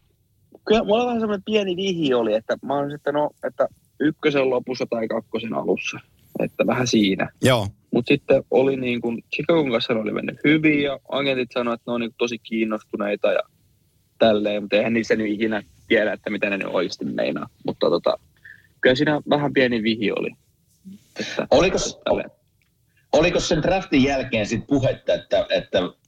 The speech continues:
Speaker 3: olisiko farmi vai etkö sä mennyt takaisin Portlandiin vielä sen jälkeen?
Speaker 1: Joo, menin.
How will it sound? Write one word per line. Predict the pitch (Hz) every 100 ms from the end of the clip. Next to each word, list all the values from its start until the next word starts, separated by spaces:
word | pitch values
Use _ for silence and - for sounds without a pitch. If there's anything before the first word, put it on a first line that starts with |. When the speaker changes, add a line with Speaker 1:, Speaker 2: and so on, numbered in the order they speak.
| -
Speaker 3:
olisiko | 90 87 107 -
farmi | - 127 113 98 85
vai | 92 90 87 85 _ -
etkö | - 123
sä | 131
mennyt | 127 123
takaisin | 135 123 110
Portlandiin | 120 127 - 92 80 82
vielä | 82 80
sen | 101 90
jälkeen? | 76 65 - - - _ _ _ _ _ _ _ _ _ _ _ _ _ _ _ _
Speaker 1:
Joo, | 160 151 107
menin. | 117 104